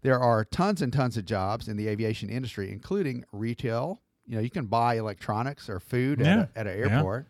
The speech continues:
Speaker 2: Yeah.
Speaker 1: And, uh, computer and I T work to keep all this stuff running. Weather.
Speaker 2: Yeah.
Speaker 1: Fo-, folks that were
Speaker 2: True.
Speaker 1: in the A T C operation there, um, were, you know, using weather prognostications to, uh, determine whether flights were gonna be,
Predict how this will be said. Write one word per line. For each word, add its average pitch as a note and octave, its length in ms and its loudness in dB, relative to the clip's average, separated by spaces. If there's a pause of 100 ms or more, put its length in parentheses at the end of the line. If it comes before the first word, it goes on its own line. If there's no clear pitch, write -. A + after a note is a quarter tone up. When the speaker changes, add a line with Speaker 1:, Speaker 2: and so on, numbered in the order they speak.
Speaker 2:
Yeah. C3+ 180 4 (280)
Speaker 1:
And, C3 380 2
uh, A#2+ 480 4
computer C#3 420 2
and A#2 80 0
I A#2+ 200 -2
T C#3+ 360 -2 (100)
work B2+ 440 0 (320)
to A#2 100 -4
keep - 220 -4
all B2 80 2
this A2+ 100 -2
stuff - 260 -2
running. C3 300 -2 (400)
Weather. B2 600 2 (180)
Speaker 2:
Yeah. A2+ 120 0
Speaker 1:
Fo-, C#3 260 4
folks C#3+ 300 4
that A#2 140 2
were B2 100 2
Speaker 2:
True. C3 80 6
Speaker 1:
in C3 60 4
the A#2+ 120 2
A B2+ 160 0
T C3 160 -4
C C3+ 260 0
operation A#2+ 520 0
there, B2 300 0 (300)
um, A2 360 0
were, G#2+ 460 0
you G#2+ 140 -4
know, G2+ 80 0
using A2+ 460 0
weather C3+ 540 2
prognostications B2+ 1080 0
to, G#2 240 0
uh, G2+ 160 0
determine B2 420 -2
whether G#2+ 220 0
flights B2 380 0
were G#2+ 120 -2
gonna G#2 240 -4
be, G#2 260 -2